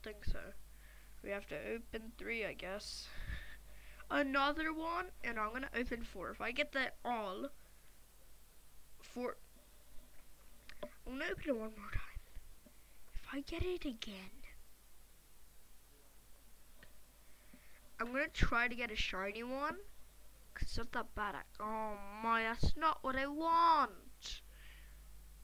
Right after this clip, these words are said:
I have to open fifteen.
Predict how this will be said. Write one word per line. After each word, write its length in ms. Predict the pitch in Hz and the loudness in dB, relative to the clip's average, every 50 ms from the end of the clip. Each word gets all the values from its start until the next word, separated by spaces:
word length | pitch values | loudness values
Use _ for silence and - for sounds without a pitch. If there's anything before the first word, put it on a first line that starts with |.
| - - - - - - - - - - - - - - - - - - - - - - - - - - - - - - - - - - - - - - - - - - - - - - - - - - - - - - - - - - | -14 -14 -12 -12 -12 -12 -12 -12 -12 -12 -12 -12 -12 -12 -12 -14 -12 -12 -12 -10 -10 -8 -8 -10 -10 -12 -14 -14 -16 -16 -16 -16 -14 -14 -14 -14 -14 -14 -14 -14 -14 -14 -14 -16 -14 -14 -14 -14 -16 -16 -14 -14 -14 -12 -14 -14 -10 -6
I 60 | - | -2
have 180 | 226 226 247 - | -2 0 0 0
to 120 | - 254 233 | 0 -2 -2
open 200 | 220 226 220 196 - - | -2 -4 -6 -8 -8 -10
fifteen. 480 | - 226 - - - 269 - - 285 | -10 -10 -10 -10 -10 -10 -10 -10 -12